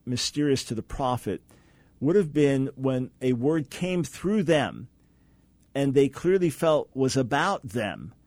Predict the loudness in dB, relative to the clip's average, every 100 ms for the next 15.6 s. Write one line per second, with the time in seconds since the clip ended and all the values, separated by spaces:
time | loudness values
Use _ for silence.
0 | _ _ 2 4 4 4 4 2 0 0
1 | 0 0 -2 -2 0 0 -2 -4 -2 -2
2 | -2 -4 -6 -12 _ _ _ 0 4 4
3 | 4 4 4 2 0 -2 -2 -2 -4 -10
4 | _ _ _ _ -2 0 -2 -4 -4 -4
5 | -4 -6 -6 0 2 2 2 -2 -12 -2
6 | 0 0 -4 -8 -12 -20 _ _ _ -6
7 | -4 -2 -2 0 0 0 0 -2 2 4
8 | 4 0 -2 0 -2 -2 -2 -2 -4 -2
9 | -2 -4 -4 -6 -12 _ _ _ _ -10
10 | -10 -6 -2 -2 0 -4 -4 0 2 4
11 | 4 2 4 4 4 0 -4 -2 0 0
12 | 0 0 0 0 -4 -14 _ _ _ -4
13 | 0 2 2 0 0 0 0 0 0 2
14 | 4 4 0 0 -2 2 0 0 -4 -2
15 | -2 0 -2 -6 -14